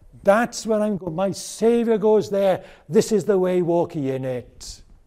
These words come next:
And the strength of the Spirit of God birthed within our hearts is the foundation upon which all else in our Christian experience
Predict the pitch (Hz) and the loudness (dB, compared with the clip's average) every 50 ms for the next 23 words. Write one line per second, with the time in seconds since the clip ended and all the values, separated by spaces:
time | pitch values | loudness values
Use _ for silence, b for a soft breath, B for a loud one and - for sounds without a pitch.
0 | - - - - _ _ _ _ _ _ _ _ _ _ _ _ _ - - 143 | -20 -20 -20 -20 _ _ _ _ _ _ _ _ _ _ _ _ _ -20 -16 -14
1 | 131 110 113 101 - - - - 165 185 196 196 - - 180 151 151 160 - - | -12 -10 -10 -10 -10 -10 -6 -2 -2 0 0 0 -2 -4 -4 -4 -4 -6 -8 -6
2 | - - 190 180 175 - - 151 151 123 113 101 - 180 175 175 165 156 147 - | -2 0 2 2 2 0 -2 -6 -8 -8 -8 -8 -4 -2 -2 0 0 -2 -2 -4
3 | B B B B B B B B B - _ _ _ - - - 208 208 226 226 | B B B B B B B B B -20 _ _ _ -20 0 6 10 12 12 12
4 | 214 214 220 - - 180 175 160 180 165 165 165 160 120 131 139 135 127 123 113 | 12 10 6 2 -2 0 0 2 2 0 0 0 0 0 0 0 0 0 -2 -4
5 | - - - - - - - - - _ _ _ _ _ _ _ _ _ _ _ | -8 -14 -18 -16 -16 -16 -16 -18 -20 _ _ _ _ _ _ _ _ _ _ _
6 | _ _ _ _ _ _ _ _ _ _ _ _ _ _ _ _ 214 185 160 - | _ _ _ _ _ _ _ _ _ _ _ _ _ _ _ _ -20 -18 -16 -16
7 | 151 - - 139 131 120 113 104 135 123 127 - - - 170 147 - - - _ | -16 -14 -12 -12 -10 -10 -10 -8 -8 -8 -8 -10 -12 -16 -18 -20 -20 -20 -20 _
8 | _ _ _ _ _ _ _ _ _ _ _ _ _ _ _ _ _ _ _ _ | _ _ _ _ _ _ _ _ _ _ _ _ _ _ _ _ _ _ _ _
9 | _ _ - 156 - - - 123 117 113 104 107 123 120 120 - - - 208 175 | _ _ -20 -20 -20 -18 -14 -12 -12 -10 -6 -6 -6 -6 -6 -10 -14 -12 -8 -6
10 | 135 131 127 127 127 123 127 131 147 - 156 135 127 127 120 - - 151 127 127 | -4 -2 -2 -2 -2 -2 -4 -6 -6 -6 -4 -4 -4 -4 -6 -8 -10 -10 -8 -8
11 | 127 127 - - 143 - - - 143 123 123 117 - - - - - - 139 135 | -10 -10 -10 -12 -12 -12 -12 -12 -14 -12 -14 -14 -14 -14 -14 -14 -12 -10 -8 -6
12 | 131 127 120 120 120 113 104 - - | -4 -4 -4 -6 -6 -8 -10 -14 -16